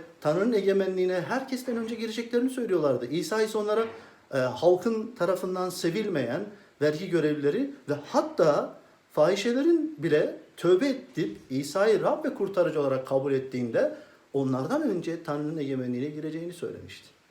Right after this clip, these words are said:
Çünkü niye? Onlar pişman olmuşlardı, tövbe etmişlerdi. Buna rağmen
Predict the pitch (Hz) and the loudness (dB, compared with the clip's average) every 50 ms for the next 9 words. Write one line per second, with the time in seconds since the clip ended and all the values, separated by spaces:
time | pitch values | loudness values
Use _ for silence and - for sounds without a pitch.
0 | _ _ _ _ _ _ _ _ _ _ _ _ - 196 220 220 247 247 254 247 | _ _ _ _ _ _ _ _ _ _ _ _ -4 -4 -2 2 2 4 4 6
1 | 226 214 262 269 - - - - - _ _ _ _ _ _ _ - 143 147 147 | 4 4 2 0 -4 -10 -18 -20 -20 _ _ _ _ _ _ _ 0 0 2 2
2 | 156 180 220 240 - - - - - _ _ _ _ _ _ _ _ _ _ - | 2 2 0 0 -2 -8 -16 -20 -20 _ _ _ _ _ _ _ _ _ _ -12
3 | - 131 - - - 123 160 208 233 233 202 143 120 - - - - - - - | -10 -8 -8 -6 -6 -4 -4 -2 -2 -2 -2 -4 -4 -6 -8 -10 -12 -12 -12 -14
4 | - - _ _ _ _ _ _ - 107 104 104 147 151 151 - - - - - | -18 -20 _ _ _ _ _ _ -12 -10 -6 -6 -6 -6 -6 -10 -14 -14 -12 -12
5 | - - - - _ _ _ _ _ _ _ - - - _ - 185 269 320 294 | -12 -12 -14 -20 _ _ _ _ _ _ _ -20 -20 -20 _ -2 4 4 6 6
6 | 262 220 180 156 156 196 269 285 - | 6 4 4 2 2 0 0 -2 -4